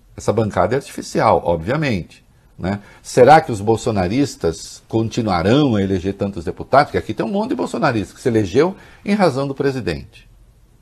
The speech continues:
né? É, a abin encontrou problema nas urnas? Parece que não.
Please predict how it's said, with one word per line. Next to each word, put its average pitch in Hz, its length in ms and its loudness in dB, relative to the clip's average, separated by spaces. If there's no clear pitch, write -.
né? 120 260 -2
É, 135 840 8
a 190 160 10
abin 147 380 6
encontrou 151 340 4
problema 131 300 8
nas 113 180 2
urnas? 175 320 2
Parece - 240 4
que 339 60 0
não. 117 200 0